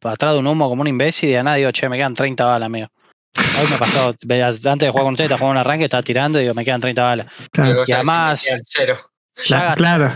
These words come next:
Speaker 2: la gracia es que no
Speaker 1: ya
Speaker 2: lo hagas ahora.
Speaker 1: Claro, bueno, ya, ahora lo estoy aprendiendo, pero ya encima romper una pared de seis, te gasta una banda de balas.
Speaker 2: Eso te iba a decir, sí. La pared de seis está más fuerte.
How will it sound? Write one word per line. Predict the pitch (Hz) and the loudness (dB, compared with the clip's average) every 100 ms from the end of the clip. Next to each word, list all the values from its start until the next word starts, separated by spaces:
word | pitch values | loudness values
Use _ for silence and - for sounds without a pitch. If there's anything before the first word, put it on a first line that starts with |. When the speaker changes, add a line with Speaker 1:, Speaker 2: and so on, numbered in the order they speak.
| - | 0
Speaker 2:
la | 143 | 2
gracia | 156 208 | 2 2
es | 180 | 2
que | 156 | 2
no | |
Speaker 1:
ya | 165 | 4
Speaker 2:
lo | 170 | 4
hagas | 156 135 139 | 2 2 2
ahora. | 131 143 - - - | 4 2 0 -2 0
Speaker 1:
Claro, | 147 160 139 | 0 2 2
bueno, | 156 143 | 2 0
ya, | 127 135 139 135 | -2 -2 -2 -2
ahora | 131 139 185 | -2 0 2
lo | 151 | 0
estoy | 156 | 2
aprendiendo, | 143 - 127 170 156 127 | 0 -2 -2 -2 0 -4
pero | - 123 120 117 - 240 196 | -6 -6 -4 -2 2 4 2
ya | 175 | 2
encima | 170 185 185 143 | -2 0 0 0
romper | 139 147 170 | -2 -2 -2
una | 156 143 | 0 0
pared | 139 160 | 0 0
de | 151 | -2
seis, | - 175 175 - | -2 -2 -2 -2
te | 139 | -4
gasta | 151 - | -2 -2
una | 139 | 0
banda | 151 160 139 | 0 2 2
de | |
balas. | 147 165 165 175 | 2 2 2 2
Speaker 2:
Eso | 160 160 | 4 4
te | |
iba | 156 | 4
a | 143 | 4
decir, | 147 147 | 2 2
sí. | 151 151 156 | 2 2 2
La | 143 | 2
pared | 139 151 | 2 2
de | 160 | 2
seis | 170 170 151 - | 2 2 2 2
está | 147 - 165 | 0 2 2
más | 151 - | 2 2
fuerte. | 175 175 175 170 | 4 4 2 0